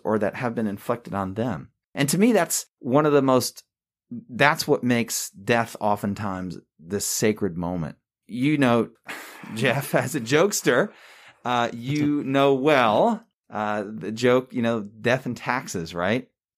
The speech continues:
Speaker 2: Oh, and we're gonna have the tax director. Uh, he's committed to being a podcast.
Speaker 1: There you go. There you
Speaker 2: Ben
Speaker 1: go.
Speaker 2: Chavis with Guilford County.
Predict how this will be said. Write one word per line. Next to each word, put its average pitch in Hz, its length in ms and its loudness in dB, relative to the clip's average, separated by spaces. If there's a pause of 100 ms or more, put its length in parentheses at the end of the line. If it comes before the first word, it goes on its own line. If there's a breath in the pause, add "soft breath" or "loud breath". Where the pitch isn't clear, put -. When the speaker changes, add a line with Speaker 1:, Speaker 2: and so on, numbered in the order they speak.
Speaker 2:
Oh, 139 120 4
and 107 120 0
we're 110 100 0
gonna 127 200 0
have 95 140 -2
the 87 80 -10
tax 85 300 -4
director. 78 500 -10 (100)
Uh, 73 220 -6
he's 71 200 -10
committed 69 420 -10
to 73 60 -14
being 147 280 -10
a - 40 -14
podcast. - 120 -10
Speaker 1:
There 156 120 0
you 175 120 0
go. 156 280 2 (140)
There 151 140 0
you 156 100 -2
Speaker 2:
Ben - 140 0
Speaker 1:
go. 104 40 -6
Speaker 2:
Chavis 98 360 -2
with 87 100 -12
Guilford 85 260 -10
County. - 160 -20